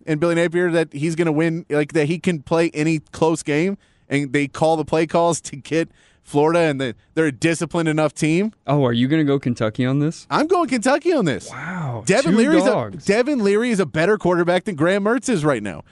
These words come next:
Speaker 1: They just haven't progressed Graham Mertz the way they needed to.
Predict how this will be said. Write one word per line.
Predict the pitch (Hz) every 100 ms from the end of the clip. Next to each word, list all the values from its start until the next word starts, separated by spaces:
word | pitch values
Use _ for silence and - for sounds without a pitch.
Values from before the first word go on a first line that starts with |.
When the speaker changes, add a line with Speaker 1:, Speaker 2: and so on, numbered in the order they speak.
| _ -
Speaker 1:
They | 160
just | 170 208
haven't | - 143 180 185
progressed | 185 151 175 190
Graham | 170 185 143
Mertz | 160 -
the | 165
way | 147
they | 165 180
needed | 123 117 107
to. | 139 202